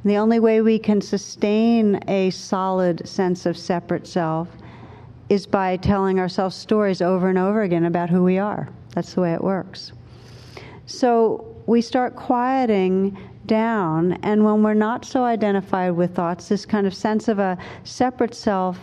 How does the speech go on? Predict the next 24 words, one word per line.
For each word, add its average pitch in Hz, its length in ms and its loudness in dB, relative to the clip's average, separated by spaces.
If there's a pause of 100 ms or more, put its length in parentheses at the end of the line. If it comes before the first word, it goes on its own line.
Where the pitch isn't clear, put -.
(440)
that's 220 240 0
obscuring 226 1080 0
our 190 220 -2
wholeness, 196 840 0 (200)
that 208 340 -4
separate 226 500 -4
self 190 380 -4
fades. 202 520 0 (400)
And 208 380 0 (680)
without 226 640 2 (220)
thoughts 226 400 -2
to 220 80 2
divide 196 440 2
up 214 180 -2
the 196 100 2
world, 185 760 0
there's 214 400 2
this 214 240 0
boundless 208 880 0
unity, 196 760 0 (800)
boundless 240 680 0
sense 208 400 -2
of 185 160 -2
being. 160 500 0